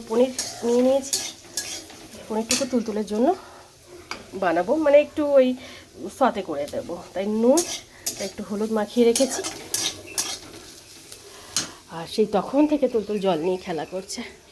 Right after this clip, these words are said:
এবার ওর ঠান্ডা লাগবে। চলো মা, চলো, স্নান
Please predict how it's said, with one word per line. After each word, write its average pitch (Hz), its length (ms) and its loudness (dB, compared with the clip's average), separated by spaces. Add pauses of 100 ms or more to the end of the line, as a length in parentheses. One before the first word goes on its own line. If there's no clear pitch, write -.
(600)
এবার 214 160 2 (100)
ওর 220 100 6 (120)
ঠান্ডা 165 260 -6 (100)
লাগবে। 175 280 -8 (840)
চলো 285 200 8
মা, 269 140 4
চলো, 269 120 2 (100)
স্নান 262 180 4